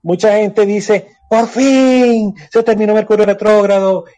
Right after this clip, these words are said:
y hemos dicho mil veces aquí en sala, y lo vamos a recalcar, que cada vez que un planeta se pone directo,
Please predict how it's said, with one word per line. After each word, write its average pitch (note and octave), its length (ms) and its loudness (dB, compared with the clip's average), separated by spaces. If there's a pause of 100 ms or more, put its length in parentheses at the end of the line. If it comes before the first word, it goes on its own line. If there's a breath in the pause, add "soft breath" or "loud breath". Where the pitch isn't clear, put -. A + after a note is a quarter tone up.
y F3+ 140 -2
hemos G#3 260 -4
dicho G3 280 -6
mil G3 360 -6
veces E3+ 360 -6
aquí D3 280 -4
en D#3+ 160 -4
sala, A#2+ 340 -2
y A#2+ 40 -4
lo A2+ 120 -6
vamos B2 280 -6
a G#2+ 120 -16
recalcar, A#2+ 520 -10
que A2+ 120 -10
cada F3 300 -2
vez F3+ 160 -6
que F3+ 120 -10
un E3+ 120 -12
planeta D#3+ 360 -4
se - 140 -14
pone A#2 360 -8
directo, C#3+ 580 -8